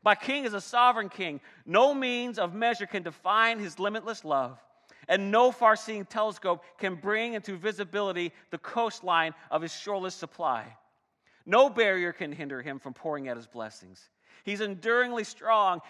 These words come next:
He's entirely sincere. He's eternally steadfast. He's immortally graceful. He's imperially powerful. He's impartially merciful. Do you know him?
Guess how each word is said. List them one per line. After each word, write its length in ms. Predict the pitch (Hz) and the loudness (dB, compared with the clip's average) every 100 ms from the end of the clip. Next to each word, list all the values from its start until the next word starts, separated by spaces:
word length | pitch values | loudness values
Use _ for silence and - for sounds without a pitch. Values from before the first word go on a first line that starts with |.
| - | -12
He's 180 | 220 214 | -8 -2
entirely 680 | 208 - - 240 247 240 214 | -4 -4 4 6 6 2 -6
sincere. 680 | 190 185 - 202 175 147 - _ | -10 -12 -6 -4 -2 -4 -10 _
He's 180 | 220 214 | -8 -8
eternally 640 | - - 262 269 254 208 | -12 0 2 4 2 -4
steadfast. 760 | - - 226 214 - 190 180 - - | -6 0 2 2 2 2 0 -4 -4
He's 220 | 247 233 | -2 -2
immortally 600 | 233 233 254 277 254 214 | 0 6 8 8 4 0
graceful. 640 | 175 240 226 - 190 180 - - | 0 0 0 -2 -6 -6 -6 -6
He's 180 | 233 | -2
imperially 540 | 226 208 - 285 254 226 | -2 -4 0 2 2 0
powerful. 680 | - 269 240 220 208 190 - - 247 | 2 4 6 6 2 -4 -6 -10 -4
He's 160 | 254 | 0
impartially 680 | 240 - 285 311 277 226 220 | -2 2 6 6 6 -4 -8
merciful. 800 | 220 262 311 294 190 156 127 - _ _ _ _ | 4 6 6 0 -12 -10 -12 -12 _ _ _ _
Do 80 | 254 | -6
you 100 | 254 | -4
know 300 | 240 269 277 | 0 2 2
him? 260 | 254 147 | -2 -8